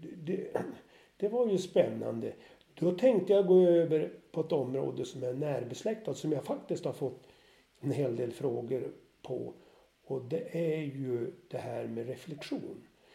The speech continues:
Jag vet inte, Anna, kanske du har någonting från vårt Instagram-konto? Annars har jag då fått en hel del frågor kring det här att de vill att vi ska ta upp det här med reflektion.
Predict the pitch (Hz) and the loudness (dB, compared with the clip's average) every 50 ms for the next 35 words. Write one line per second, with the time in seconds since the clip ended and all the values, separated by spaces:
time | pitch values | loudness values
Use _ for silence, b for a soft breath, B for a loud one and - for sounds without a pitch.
0 | b b 277 - - 247 247 240 - 254 226 233 247 233 226 226 226 226 220 - | b b 4 6 8 6 4 4 4 2 2 4 4 6 6 6 6 6 4 4
1 | - 220 190 - 190 165 196 185 190 277 320 302 247 226 196 180 190 185 170 175 | 0 -2 0 0 0 2 2 4 4 4 4 6 6 4 4 4 4 2 2 4
2 | 185 175 160 160 156 - 190 175 156 151 147 - 156 147 147 147 151 151 147 - | 2 2 2 2 2 2 2 2 2 2 0 -2 -2 0 0 0 0 -2 -4 2
3 | - 254 247 226 - - - B B B B B 185 214 247 254 - - - 175 | 2 2 2 4 0 0 -2 B B B B B 4 6 6 4 2 2 0 0
4 | 190 226 247 220 180 185 175 - - - 247 190 185 - - - - - b b | 2 4 2 4 6 4 4 4 4 4 4 4 4 0 -8 -16 -20 -20 b b
5 | b b b _ - 226 190 151 160 175 208 202 180 - 160 170 165 160 - 170 | b b b _ -4 -2 0 2 6 6 8 6 6 6 4 4 2 2 2 2
6 | 170 135 127 131 151 156 147 - 147 135 131 131 131 131 139 131 127 - 135 135 | 4 4 4 2 0 -2 -2 -2 -2 -2 0 0 0 0 0 -2 -2 -2 -4 -2
7 | 139 135 139 135 135 - 143 143 - - - 147 147 143 147 - - 139 139 139 | -2 -2 -2 -2 -4 -6 -10 -12 -12 -4 0 0 0 0 0 -4 -4 -4 -2 -2
8 | 151 156 170 170 165 - 185 180 180 - - - 233 - - 185 - - 113 | -2 -2 -2 -4 -4 -4 -6 -6 -6 -4 -4 -4 -6 -4 -6 -8 -10 -10 -10